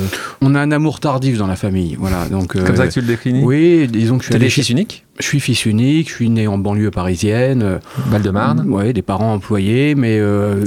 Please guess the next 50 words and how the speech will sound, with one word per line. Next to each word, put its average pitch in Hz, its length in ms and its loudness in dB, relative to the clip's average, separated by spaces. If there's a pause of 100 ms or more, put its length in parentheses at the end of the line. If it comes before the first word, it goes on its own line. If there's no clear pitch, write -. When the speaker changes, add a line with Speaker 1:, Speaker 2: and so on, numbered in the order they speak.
Speaker 1:
une, 117 140 0
certainement 117 380 0
une 127 80 4
génération 113 520 0
qui 107 260 0
avait 104 180 0
souffert, 113 440 -2
euh, 98 320 0
eux-mêmes 127 400 2
et 107 140 -2
qui 98 240 -4
n'est, 98 180 0 (100)
n'avait 107 340 0
pas 104 140 -4
l'habitude 107 380 0
de 110 120 0
dire « 107 200 0
je 98 140 2
t'aime ». 139 320 0 (480)
Pas 104 100 -2
de 95 60 -4
gestes, 117 320 0
pas 101 100 -2
de 92 60 -6
bisous, 110 640 2
voilà, 101 240 -2
donc, 98 280 -2
euh, 190 320 0
bah, 95 180 -2
on 104 40 -2
va 98 100 -2
chercher - 300 -2
l'amour, 107 420 0
euh, 92 160 -2
ailleurs, 117 340 0
hein, 117 160 0
auprès 104 480 -4
des 101 120 0
filles 127 300 0
et 113 40 2
auprès 110 220 -4
des, 104 240 0
de 104 80 0
l'amitié. 120 360 0 (440)
Speaker 2:
T'as - 60 -4
eu 98 140 0
un 92 100 0
fils, - 440 -2 (500)
t'as 123 80 -2
fait 139 240 -4